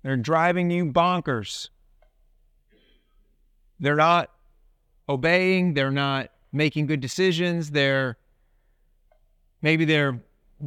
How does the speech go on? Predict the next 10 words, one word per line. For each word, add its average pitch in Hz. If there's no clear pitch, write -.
dating 170
someone 175
you 156
hate, 165
especially 147
you 143
guys 143
with 131
daughters, 160
right? 127